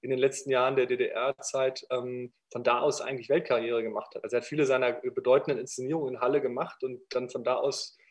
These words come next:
irgendwann eine Reisegenehmigung gekriegt und dann irgendwann Deutschland und europaweit inszeniert.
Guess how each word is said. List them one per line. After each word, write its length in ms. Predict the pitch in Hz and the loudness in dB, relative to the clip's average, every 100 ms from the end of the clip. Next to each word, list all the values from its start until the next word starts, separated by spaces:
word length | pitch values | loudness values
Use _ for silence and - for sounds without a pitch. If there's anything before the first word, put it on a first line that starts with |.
| _ - - _ | _ -20 -20 _
irgendwann 260 | 131 139 135 | -2 2 4
eine 100 | 117 | 6
Reisegenehmigung 680 | 131 165 170 170 170 156 151 | 4 6 2 4 2 0 -4
gekriegt 340 | 143 160 151 | -2 -4 -2
und 80 | 131 | 0
dann 120 | 127 | 0
irgendwann 320 | 131 135 131 127 | 0 0 0 4
Deutschland 420 | 131 - 120 135 | 4 4 2 2
und 100 | 123 | 0
europaweit 540 | 120 147 175 131 120 | 0 4 4 4 0
inszeniert. 680 | 120 - - 120 127 151 | -2 -6 -8 0 2 2